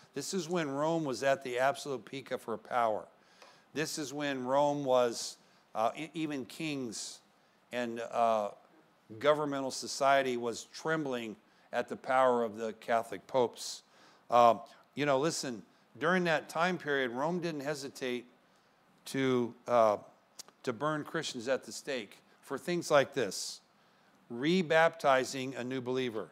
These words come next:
In fact, that's, uh, number three. You know, when a person, uh, when a, if you, if you are part of the Catholic Church, obviously they're gonna, they're gonna baptize you, sprinkle you as a baby. And, and so that's it.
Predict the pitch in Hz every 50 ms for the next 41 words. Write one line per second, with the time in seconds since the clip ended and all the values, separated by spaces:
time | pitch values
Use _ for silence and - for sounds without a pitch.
0 | - - 98 - 127 120 117 - 131 127 135 131 - - - 143 127 120 113 104
1 | - - - - _ _ _ - 120 120 120 113 - - - 127 123 110 95 87
2 | - _ _ _ _ _ _ _ _ _ _ _ _ _ _ _ _ 143 - -
3 | _ - 156 156 147 143 143 139 143 151 151 147 139 - - 214 226 220 190 -
4 | 208 180 165 151 139 - - 131 131 127 127 123 135 131 139 139 135 127 127 _
5 | 131 123 - - 107 - 147 165 - - 151 147 143 127 123 - - - 117 -
6 | - 131 117 - - - 139 175 _ _ _ _ _ _ _ _ _ - 117 110
7 | - - 185 185 156 127 113 107 - - 151 165 165 - - 117 101 - - 117
8 | 113 104 - 131 139 151 147 135 120 - 131 123 113 123 117 123 123 117 113 117
9 | - _ _ _ _ _ _ - 120 120 123 117 107 101 120 127 135 139 - -
10 | 123 113 113 104 104 113 107 - - - 127 117 - 120 113 110 113 110 107 98
11 | - 104 90 110 113 104 95 87 90 - _ _ _ _ _ _ _ _ _ _
12 | _ _ _ _ - 113 117 120 117 110 107 - _ 123 120 117 110 - - 135
13 | 131 127 123 110 127 135 147 139 - - 190 185 - -